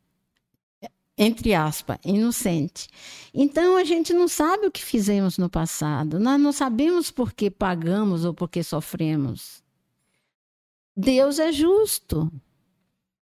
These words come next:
Ele jamais iria permitir a gente passar por determinadas coisas se a gente não merecesse, né?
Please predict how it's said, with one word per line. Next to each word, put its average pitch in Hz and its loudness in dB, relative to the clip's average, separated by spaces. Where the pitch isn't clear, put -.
Ele 269 4
jamais 311 2
iria 339 2
permitir 294 2
a 302 -2
gente 262 -4
passar 202 -4
por 185 -8
determinadas 175 -4
coisas 330 -4
se - -6
a 440 -2
gente 440 -12
não 403 -6
merecesse, 247 -4
né? 277 -2